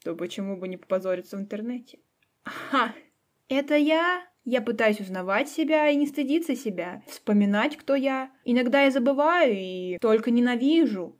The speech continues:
Но когда я вспоминаю свои черты, мне интересно с самой собой. Именно поэтому мне нужно документировать.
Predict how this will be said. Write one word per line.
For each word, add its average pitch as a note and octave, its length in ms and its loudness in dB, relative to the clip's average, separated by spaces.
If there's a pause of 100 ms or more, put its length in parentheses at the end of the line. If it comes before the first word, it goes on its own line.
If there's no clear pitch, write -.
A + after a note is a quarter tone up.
(100)
Но G#3 160 -2
когда G#3+ 280 0
я A3+ 40 -2
вспоминаю B3 560 0
свои A#3+ 240 -2
черты, C#4 800 -4 (100)
мне G3 300 -2
интересно G#3+ 560 0
с A3 80 -10
самой G#3 400 -4
собой. A3 680 -6 (120)
Именно A#3 340 -2
поэтому C4 560 0
мне G3+ 160 2
нужно F3+ 320 -8
документировать. A3 1040 -6